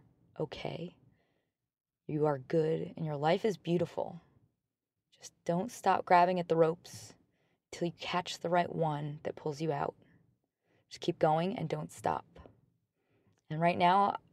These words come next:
I think build your cocoon or your pillow nest of love and inspiration around you, because it's in those moments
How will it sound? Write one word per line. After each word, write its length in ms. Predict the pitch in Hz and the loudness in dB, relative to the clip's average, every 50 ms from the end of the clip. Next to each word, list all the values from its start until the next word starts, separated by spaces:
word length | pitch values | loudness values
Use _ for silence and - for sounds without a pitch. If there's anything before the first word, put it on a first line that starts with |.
| - | -12
I 80 | - 170 | -10 -10
think 360 | - - 175 175 170 - - | -6 -4 -4 -4 -4 -4 2
build 280 | - 170 180 196 208 196 | 6 6 6 6 6 4
your 120 | 226 220 | 2 2
cocoon 720 | - - 208 180 - - 202 196 190 196 202 208 214 214 - _ _ _ - - - - - _ _ _ - | 2 2 -2 -2 -2 -2 0 0 0 0 0 -2 -4 -6 -8 _ _ _ -20 -20 -20 -20 -20 _ _ _ -6
or 80 | - 156 | 0 2
your 180 | 160 156 151 - _ - _ _ _ _ _ - | 2 2 2 0 _ -20 _ _ _ _ _ -14
pillow 440 | - - - 185 175 180 175 170 170 | -10 -4 -2 4 6 6 6 6 4
nest 400 | 175 175 175 170 170 170 - - | 4 2 2 2 0 -2 0 -2
of 120 | 170 139 143 | -2 0 2
love 280 | 151 170 160 165 156 | 2 4 4 4 2
and 80 | 165 165 | 0 -4
inspiration 640 | 160 160 - - - 160 156 156 151 - 160 156 151 | -4 -6 -4 0 2 4 4 2 0 -4 -4 -4 0
around 300 | 151 156 156 156 156 175 | 0 2 2 2 0 -2
you, 100 | 180 175 | -4 -4
because 360 | 170 - - 160 151 - - - - - - - - - - | -4 -4 -2 -4 -4 -4 -10 -20 -20 -18 -18 -18 -20 -16 -14
it's 160 | - - - | -10 -4 -2
in 100 | 190 190 | 0 4
those 220 | 190 190 202 196 185 | 4 4 4 4 2
moments 640 | 180 165 160 156 160 160 190 175 - - - - | 2 2 2 0 -2 -4 -6 -10 -12 -20 -20 -20